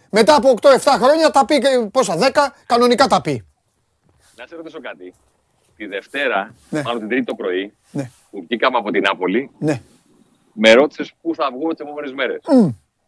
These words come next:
Speaker 2: Και σου, σου είπα ότι εγώ από όπου και να βγω δεν θα είναι τόσο καλά όσο είναι τώρα που είμαστε στη, στα λιμέρια του Ντιέγκο, σωστά;
Speaker 1: Εντάξει, ναι, λόγω, εντάξει, σω-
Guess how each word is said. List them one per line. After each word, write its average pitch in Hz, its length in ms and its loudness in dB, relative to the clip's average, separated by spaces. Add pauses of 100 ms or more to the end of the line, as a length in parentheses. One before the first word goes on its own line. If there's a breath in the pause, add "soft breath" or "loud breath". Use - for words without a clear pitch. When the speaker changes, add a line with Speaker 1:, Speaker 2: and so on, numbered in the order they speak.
(120)
Speaker 2:
Και 139 160 -6
σου, 139 520 -10
σου 135 180 -4
είπα 147 460 4
ότι 147 200 -2
εγώ 165 220 0
από 196 120 -8
όπου 175 120 -6
και 151 120 -2
να 131 140 -4
βγω 170 140 -4
δεν 196 100 -4
θα 180 80 0
είναι 165 80 2
τόσο 131 160 -8
καλά 110 260 -4
όσο 101 180 -6
είναι 98 100 -6
τώρα 98 160 -4
που 90 80 -14
είμαστε 92 440 -6 (580)
στη, - 140 -8 (500)
στα 104 120 -4
λιμέρια 104 320 -4
του 92 100 -8
Ντιέγκο, 82 300 -4
σωστά; - 220 2
Speaker 1:
Εντάξει, 147 300 0
ναι, 185 160 -2
λόγω, 185 600 2 (280)
εντάξει, 131 220 -8
σω- 151 160 -14